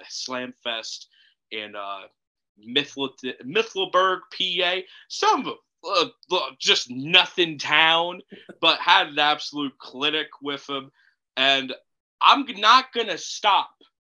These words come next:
until every single one of these guys are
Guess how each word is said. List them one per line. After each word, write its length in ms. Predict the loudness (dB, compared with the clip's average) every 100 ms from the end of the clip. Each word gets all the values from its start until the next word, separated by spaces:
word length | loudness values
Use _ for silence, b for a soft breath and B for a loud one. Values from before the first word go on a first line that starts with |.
| _
until 480 | -8 -8 -10 -12 -10
every 340 | -6 -6 -6 -10
single 440 | -10 -12 -10 -8
one 200 | -4 -4
of 100 | -6
these 240 | -10 -16 -6
guys 600 | -2 -2 -4 -10 -18 -20 _ _ _ -4
are 160 | -4